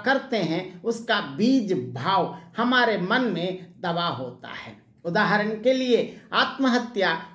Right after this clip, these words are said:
कोई भी हठात नहीं करता, उसका भाव उपचेतन में दबा होता है, पर कभी क्षणिक आवेग पाकर अचानक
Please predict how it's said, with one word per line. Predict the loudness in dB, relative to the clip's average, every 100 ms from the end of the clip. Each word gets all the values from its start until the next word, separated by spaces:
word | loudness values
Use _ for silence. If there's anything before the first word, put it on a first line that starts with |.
| -2
कोई | 2 2 2
भी | -2 -4 -6 -6
हठात | -2 0 -2 -4
नहीं | -6 -4 -6
करता, | -10 -16 -18 -18 -20 _
उसका | -6 0 2 2
भाव | 0 -2 2 2 0 -4 -8
उपचेतन | -2 -2 2 4 4 2 0
में | 0 -2 -2
दबा | -6 -6
होता | -8 -8 -14 -18 -18
है, | -16 -16 -18 -20 _
पर | 2 2
कभी | 2 0 2 0 0 -10 -18
क्षणिक | -4 0 2 2 0
आवेग | -2 0 2 2 2 2 -2
पाकर | -4 -2 -2 0 -2 -4 -6 -10 -6
अचानक | 0 2 2 2 -4